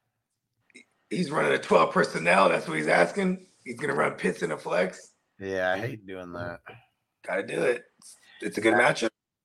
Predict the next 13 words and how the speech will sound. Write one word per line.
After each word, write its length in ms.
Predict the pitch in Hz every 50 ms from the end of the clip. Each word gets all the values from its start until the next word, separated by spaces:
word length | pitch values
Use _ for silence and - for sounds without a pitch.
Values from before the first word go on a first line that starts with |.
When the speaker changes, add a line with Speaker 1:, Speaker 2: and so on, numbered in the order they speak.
| _ _ -
Speaker 2:
And 160 | 101 104 101
Carter 300 | - 113 120 120 110 110
said, 180 | 95 110 110 107
"I 120 | 107 104
did 180 | 98 107 104 98
just 220 | 98 101 92 98
lose 260 | 101 101 98 87 -
Saquon 420 | - 101 98 90 - 107 101 98 95 92
and 100 | 90 85
Chubb." 400 | - - 101 95 95 92 92 -
I, 320 | 98 113 113 113 113 113
I 40 | 110
mean, 340 | 107 110 107 104 98 95